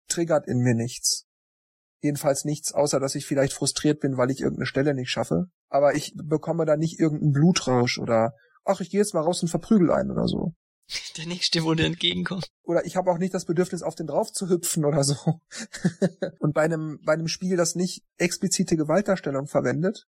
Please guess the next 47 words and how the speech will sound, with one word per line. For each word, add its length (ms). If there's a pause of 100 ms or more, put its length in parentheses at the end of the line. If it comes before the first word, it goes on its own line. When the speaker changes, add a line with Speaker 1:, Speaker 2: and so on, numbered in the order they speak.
Speaker 1:
um 160
mir 180
einfach 580
Unterhaltung 500
zu 120
bescheren 420
oder 200
das 180
mich 160
einfach 240
herausfordert, 840 (360)
und 100
weil 140
ich 100
an 60
dieser 180
Herausforderung 720
gescheitert 460
bin, 340
bin 100
ich 80
jetzt 160
gerade 220
mal 120
sauer, 500
ist 140
das 160
für 140
mich 220
akzeptabel. 680 (920)
Und 320 (140)
was 340
anderes 580
als 220
bei 100
einem 200
Spiel, 360
wo 180
explizite 600
Gewaltdarstellung 720
vielleicht 340
sogar 220
notwendig 760
ist 300
oder 180
belohnt 500
wird. 240